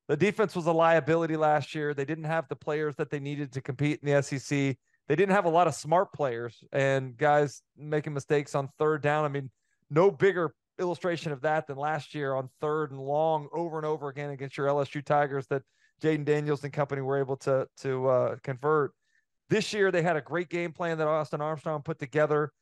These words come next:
You know, one of the biggest things about playing Tennessee with the way that they spread the field is being able to tackle in space. And I thought Florida did a great job of tackling for the tra-, tackling the football in space.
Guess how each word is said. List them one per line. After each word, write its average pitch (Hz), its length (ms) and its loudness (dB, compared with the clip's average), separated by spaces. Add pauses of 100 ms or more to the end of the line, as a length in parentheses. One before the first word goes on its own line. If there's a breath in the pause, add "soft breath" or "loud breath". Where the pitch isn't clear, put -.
(200)
You 139 320 -8
know, 226 160 6
one 196 140 4
of 165 60 -4
the 156 60 2
biggest 185 420 -2
things 180 240 -2
about 156 280 0
playing 165 300 -4
Tennessee 160 680 -2
with 135 220 -6
the 143 60 -6
way 147 160 0
that 147 140 -4
they 143 160 -2
spread 151 320 -4
the 139 100 -4
field 151 480 0 (380)
is 117 120 -6
being 156 180 -2
able 143 160 -2
to 135 60 -4
tackle 143 440 -4
in 127 80 -12
space. 135 440 -2
And 131 100 -2
I 131 40 -4
thought 139 280 2
Florida 151 240 0
did 131 140 -4
a 127 40 -10
great 143 260 -4
job 147 260 2
of 131 120 -4
tackling 151 640 -4 (760)
for 190 200 0
the 156 120 4
tra-, 196 300 4
tackling 214 320 2
the 165 80 0
football 196 380 0
in 156 80 -2
space. 175 560 -4